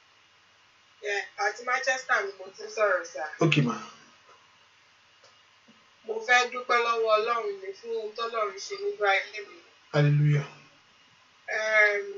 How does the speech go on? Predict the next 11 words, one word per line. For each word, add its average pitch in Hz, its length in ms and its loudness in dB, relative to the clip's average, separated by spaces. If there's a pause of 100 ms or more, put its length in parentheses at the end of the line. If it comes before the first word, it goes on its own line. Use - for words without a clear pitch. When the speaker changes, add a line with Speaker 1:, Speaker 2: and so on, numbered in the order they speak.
(200)
Speaker 1:
sister - 540 2
mi 208 160 2
kan 202 420 2
ló 226 100 0
jẹ́ 220 240 2
kí 214 160 -4
n 208 120 2
mọ 202 180 2 (260)
program 226 520 -2
yìí 196 280 -10
ní 208 160 -2